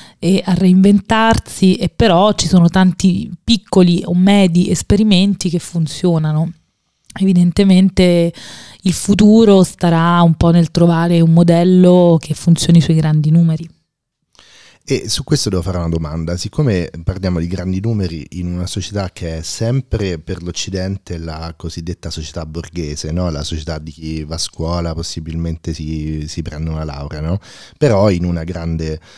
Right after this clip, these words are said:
Speaker 2: ehm, evoluzione o involuzione, in una, mm, insomma, appiattimento verso il basso del ceto medio, eh,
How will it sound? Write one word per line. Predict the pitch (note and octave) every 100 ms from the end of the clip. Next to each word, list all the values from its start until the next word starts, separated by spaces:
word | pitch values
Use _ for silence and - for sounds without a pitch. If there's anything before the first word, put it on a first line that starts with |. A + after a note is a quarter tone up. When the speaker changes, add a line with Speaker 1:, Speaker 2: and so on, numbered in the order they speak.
| - - _ _
Speaker 2:
ehm, | D2+ D2 D2 C#2+ C2 B1 B1 _
evoluzione | F2 E2+ F2 - - F#2
o | D#2+
involuzione, | D#2+ D#2+ F#2+ - - A2+ A#2 A2 F2
in | E2
una, | D#2+ D#2 D#2 D#2
mm, | D#2+ D#2 C#2+ C2
insomma, | C#2+ - D#2+ D2+ D2 -
appiattimento | D2+ D#2 E2+ - E2+ F2 E2 E2+
verso | D#2+ -
il | D#2+
basso | D#2 D#2+ - E2
del | D#2
ceto | - G2 A2+
medio, | F#2 G2 F#2 E2 E2 D#2 - _ _ _ _
eh, | G2 F2+ F2